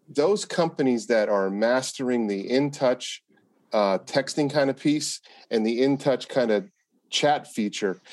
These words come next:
and now the whole voice thing, you can pick up a remote and change a channel. You mean to tell me we can't pick up our phones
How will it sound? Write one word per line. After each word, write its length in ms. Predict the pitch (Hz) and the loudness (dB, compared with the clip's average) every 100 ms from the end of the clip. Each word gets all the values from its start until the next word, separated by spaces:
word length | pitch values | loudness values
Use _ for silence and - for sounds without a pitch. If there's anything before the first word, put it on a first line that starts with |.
| - | -2
and 160 | 131 135 | 0 2
now 220 | 170 196 | 2 2
the 100 | 160 | 2
whole 240 | 139 156 143 | 2 0 0
voice 420 | 151 202 220 - | 0 0 0 -2
thing, 200 | 110 107 | -2 0
you 100 | 190 | -2
can 140 | - | -2
pick 220 | 180 190 190 | -4 0 0
up 160 | 175 | 0
a 40 | 147 | 0
remote 520 | 143 143 196 226 - | 0 2 2 2 2
and 160 | 127 123 | 0 0
change 320 | 135 127 - | 2 0 -2
a 40 | |
channel. 500 | - 135 120 78 - _ - - 143 | -2 0 2 0 -6 _ -20 -10 0
You 60 | |
mean 140 | 185 180 | 2 2
to 60 | |
tell 200 | 143 170 | 0 2
me 140 | 165 135 | 2 2
we 160 | 139 | 0
can't 360 | 139 147 139 - | 2 0 0 -2
pick 220 | 156 143 | -2 0
up 160 | 143 135 | 0 2
our 140 | 107 | 0
phones 520 | - 143 147 110 110 | 0 2 2 2 -2